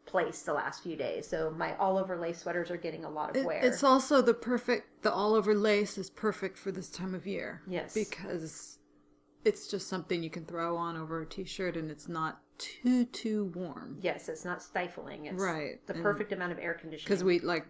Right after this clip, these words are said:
Speaker 2: we said, we get these days every once in a while that where it, it really is chilly. It's so windy today.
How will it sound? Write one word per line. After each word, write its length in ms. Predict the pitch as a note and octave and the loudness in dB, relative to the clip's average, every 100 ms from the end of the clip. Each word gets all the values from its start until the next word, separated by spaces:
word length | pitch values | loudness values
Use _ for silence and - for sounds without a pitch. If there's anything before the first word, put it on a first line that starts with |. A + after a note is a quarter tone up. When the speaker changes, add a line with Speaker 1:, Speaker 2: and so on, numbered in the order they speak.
| - | -6
Speaker 2:
we 100 | F3+ | -2
said, 340 | - G3+ D#3 | 0 2 2
we 100 | D3+ | 0
get 240 | D3 C#3+ - | -2 -4 -2
these 180 | D#3+ D3+ | -4 0
days 560 | G3 G#3 F#3 E3+ D#3+ | 2 2 2 0 -4
every 200 | - D3+ | -8 -10
once 240 | E3 D#3+ D#3+ | -8 -8 -8
in 60 | |
a 40 | E3 | -8
while 420 | D#3 D#3 D3+ D3+ | -4 -4 -4 -4
that 280 | D#3+ D#3 - | -4 -6 -6
where 300 | F3 E3+ E3+ | -6 -2 -2
it, 120 | E3+ | 0
it 140 | G3 G#3 | 0 2
really 320 | A#3 B3 A#3 | 4 4 4
is 160 | A3 - | 2 -2
chilly. 380 | - A#3+ D#3+ - | 0 0 0 -2
It's 160 | - | -6
so 480 | - - G3+ G#3 G3+ | -10 -4 0 2 0
windy 460 | F#3 E3+ F#3+ D#3 D3 | -2 -2 -2 -2 -6
today. 400 | - - - | -8 -12 -12